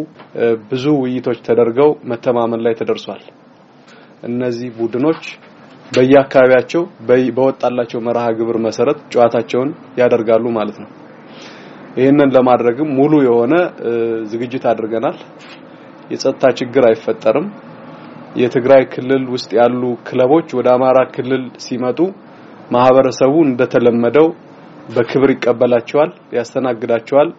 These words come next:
ጸጥታውን ይጠብቃል። ጨዋታዎች ሁሉ በአጠቃላይ በሰላም ይጠናቀቃሉ ማለት ነው። የኛ ክለቦችም ወደ ትግራይ ክልል ሲሄዱ በተመሳሳይ ሁኔታ ጨዋታቸውን በአግባቡ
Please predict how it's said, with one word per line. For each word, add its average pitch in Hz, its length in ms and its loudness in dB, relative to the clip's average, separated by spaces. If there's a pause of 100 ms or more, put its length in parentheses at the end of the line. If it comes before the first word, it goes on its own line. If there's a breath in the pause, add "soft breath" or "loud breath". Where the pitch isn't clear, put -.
ጸጥታውን 123 520 -4
ይጠብቃል። 120 540 -2 (1000 loud breath)
ጨዋታዎች 135 540 2
ሁሉ 131 200 -6
በአጠቃላይ 117 640 -2 (120)
በሰላም 120 420 -4
ይጠናቀቃሉ 110 680 -8
ማለት 107 300 -8
ነው። 104 100 -20 (880 loud breath)
የኛ 127 280 2
ክለቦችም 127 600 0
ወደ 120 160 4
ትግራይ 123 380 4
ክልል 117 300 -4
ሲሄዱ 110 380 -2 (580 loud breath)
በተመሳሳይ 117 720 2
ሁኔታ 113 340 2 (1300 loud breath)
ጨዋታቸውን 131 720 2
በአግባቡ 120 460 2